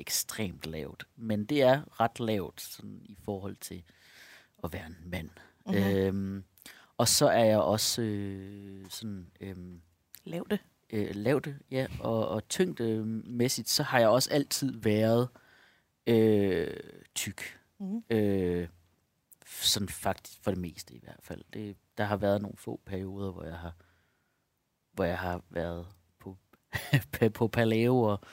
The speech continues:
Speaker 1: og crossfit, og, og har fået
Speaker 2: Crossfit.
Speaker 1: det, og fået det lidt ned. Men sådan overordnet set, så har jeg ligesom altid sådan ligget der omkring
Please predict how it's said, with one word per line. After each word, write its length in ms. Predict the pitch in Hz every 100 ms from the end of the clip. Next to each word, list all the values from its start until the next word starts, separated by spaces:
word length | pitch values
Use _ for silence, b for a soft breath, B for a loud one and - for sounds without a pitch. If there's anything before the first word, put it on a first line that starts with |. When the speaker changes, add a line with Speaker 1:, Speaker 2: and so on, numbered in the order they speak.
| B B B B -
Speaker 1:
og 140 | 98
crossfit, 520 | - 117 - 107 104 - _
og, 400 | 107 104 101 101 117 -
og 140 | 98
har 100 | 101
fået 100 | 220 -
Speaker 2:
Crossfit. 360 | 185 208 202 202
Speaker 1:
det, 40 |
og 80 | 107
fået 200 | - 117
det 60 | 113
lidt 200 | 120 143
ned. 240 | 170 123 - b b b -
Men 480 | 123 127 131 143 - _ _ _ _ _
sådan 340 | - 147 143
overordnet 640 | 123 160 160 135 117 120 107
set, 260 | 127 110
så 120 | - 110
har 200 | 131 120
jeg 140 | 107
ligesom 440 | 110 113 104 104 -
altid 380 | - - - 123
sådan 200 | - 113
ligget 380 | 104 110 107 -
der 160 | 104 90
omkring 460 | 95 - 95 -